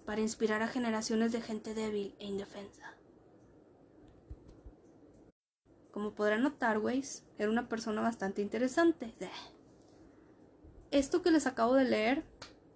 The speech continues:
es uno de sus manifiestos que manda a la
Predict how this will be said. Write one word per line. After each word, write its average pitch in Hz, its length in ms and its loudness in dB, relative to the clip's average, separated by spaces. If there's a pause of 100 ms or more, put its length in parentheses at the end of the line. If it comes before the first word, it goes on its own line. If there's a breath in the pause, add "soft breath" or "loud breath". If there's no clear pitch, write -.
(400)
es 226 260 0
uno 247 180 2
de 254 80 4
sus 240 120 0
manifiestos 208 640 0
que 214 140 -4
manda 208 540 0
a - 260 -4
la 196 360 0